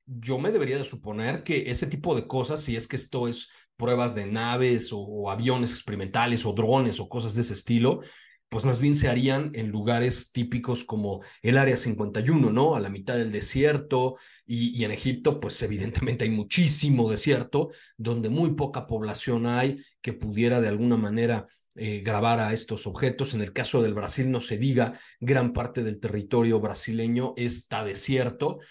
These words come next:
eh, evidentemente, pues en la parte de, de amazónica, es muy difícil que alguien ahí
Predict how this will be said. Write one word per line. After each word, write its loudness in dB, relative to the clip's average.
eh, -6
evidentemente, 0
pues -6
en -6
la -10
parte -8
de, -6
de -8
amazónica, 4
es -6
muy 6
difícil 0
que -6
alguien -2
ahí 0